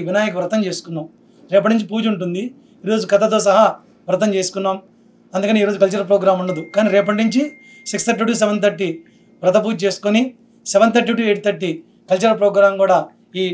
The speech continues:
టెన్ డేస్, నైన్ డేస్ జరుగుతుంది. చివరి రోజున మన నిమజ్జన కార్యక్రమం కూడా పెద్ద ఎత్తున ఊరేగింపు కా-, కార్యక్రమంతో జరుగుతుంది. అలాగే ఈ కార్యక్రమంలో భాగంగా రెగ్యులర్ అభిషేకాలు ఏవైతే ఉంటాయో ఈవినింగ్, ఆ అభిషేకాలు కూడా ఉదయానికి మార్చాము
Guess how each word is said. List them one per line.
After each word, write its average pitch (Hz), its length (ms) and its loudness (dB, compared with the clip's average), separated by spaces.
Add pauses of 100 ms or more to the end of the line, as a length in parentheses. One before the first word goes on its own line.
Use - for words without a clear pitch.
(160)
టెన్ 196 180 -2
డేస్, 190 240 -2 (280)
నైన్ 190 200 -2
డేస్ 196 180 -4 (140)
జరుగుతుంది. 190 420 -6 (720)
చివరి 226 260 4
రోజున 220 260 2 (580)
మన 208 120 2 (200)
నిమజ్జన 202 420 -2
కార్యక్రమం 190 420 0
కూడా 190 120 4 (400)
పెద్ద 185 240 0
ఎత్తున 202 240 -2 (400)
ఊరేగింపు 196 400 0 (120)
కా-, 180 200 0
కార్యక్రమంతో 185 480 0 (340)
జరుగుతుంది. 185 460 -4 (560)
అలాగే 226 280 4 (540)
ఈ - 100 0
కార్యక్రమంలో 196 460 2
భాగంగా 202 320 4 (840)
రెగ్యులర్ 214 300 4 (120)
అభిషేకాలు 196 500 2
ఏవైతే 190 280 -2
ఉంటాయో 190 220 -2
ఈవినింగ్, 196 300 -4 (200)
ఆ 185 40 4 (100)
అభిషేకాలు 190 400 0
కూడా 196 120 6 (400)
ఉదయానికి 196 360 2
మార్చాము 190 400 0